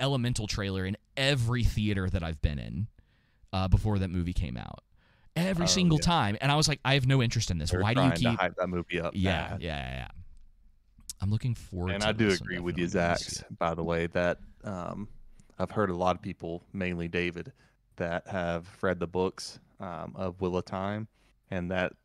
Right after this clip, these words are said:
Speaker 2: say that it has diverged from the books, uh, a ton, that it's not even ad-, adaptation, as you put it. Uh, and then I've also heard people say that who have read the books, that if you haven't read the books, you probably enjoy this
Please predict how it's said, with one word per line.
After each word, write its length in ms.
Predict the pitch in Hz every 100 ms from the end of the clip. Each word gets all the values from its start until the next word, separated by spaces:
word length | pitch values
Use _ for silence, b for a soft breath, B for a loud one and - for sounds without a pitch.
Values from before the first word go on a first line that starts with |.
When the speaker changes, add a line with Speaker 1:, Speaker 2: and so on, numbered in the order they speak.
| -
Speaker 2:
say 720 | - - - 92 87 87 87 -
that 160 | 92 -
it 120 | 92
has 240 | 92 87
diverged 580 | - 87 87 87 90 -
from 320 | - 87 85
the 100 | 90
books, 380 | - 90 95 - - - -
uh, 180 | 87 87
a 60 | 95
ton, 460 | - 101 120 151 - b b
that 120 | - 87
it's 120 | -
not 140 | 95
even 240 | 92 92 87
ad-, 460 | 92 92 87 95 - -
adaptation, 540 | 92 90 98 92 101
as 140 | 92 92
you 80 |
put 200 | 87 98 104
it. 160 | 107 B B B -
Uh, 260 | 95 90 -
and 180 | 98 90
then 360 | 107 110 104 92
I've 160 | 92
also 280 | 101 104 101
heard 280 | 87 92 87
people 260 | 95 - 87
say 260 | - 87 85
that 140 | 85
who 100 | 110
have 160 | 135 -
read 120 | 92
the 80 | 90
books, 260 | 92 87 -
that 140 | 87
if 220 | 87 -
you 280 | 95 90 87
haven't 340 | - 127 127
read 160 | 101 90
the 80 | 90
books, 340 | 92 87 -
you 100 | 101
probably 320 | - 98 95 90
enjoy 300 | 85 92 90
this 380 | 90 90 -